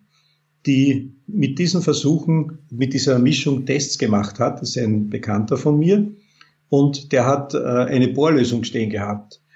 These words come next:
Und er hat zehn Leute auf den Ergometer gesetzt und, äh, äh, geschaut, wie viel Energie ist mehr verfügbar. Die können das ganz genau messen. Und er hat Reste vom Bohr gehabt und hat das Bohr reingegeben,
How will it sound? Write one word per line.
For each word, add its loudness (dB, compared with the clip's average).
Und 2
er -4
hat 0
zehn 2
Leute 0
auf -6
den -4
Ergometer -2
gesetzt -2
und, -2
äh, -6
äh, -2
geschaut, 0
wie 0
viel 0
Energie 2
ist -2
mehr 2
verfügbar. -2
Die -4
können -2
das -2
ganz -2
genau 2
messen. 0
Und 2
er 0
hat -2
Reste 0
vom 0
Bohr 0
gehabt 0
und -4
hat -4
das -4
Bohr 0
reingegeben, -4